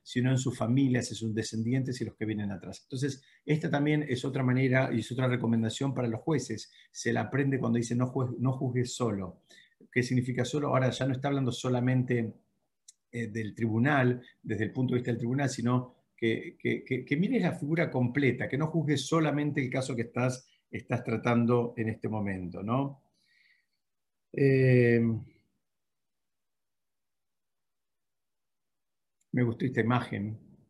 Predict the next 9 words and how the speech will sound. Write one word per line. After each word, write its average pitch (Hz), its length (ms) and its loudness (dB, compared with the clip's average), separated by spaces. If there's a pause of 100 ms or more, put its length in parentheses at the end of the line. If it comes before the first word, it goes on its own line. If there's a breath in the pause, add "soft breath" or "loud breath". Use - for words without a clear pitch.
(600)
donde 101 640 -4 (120)
un 120 180 -2
tomate 110 400 -2
rojo 117 280 0
le 98 120 -4
dice 101 220 -6
a 107 40 -4
uno 104 160 -4
verde, 104 440 -4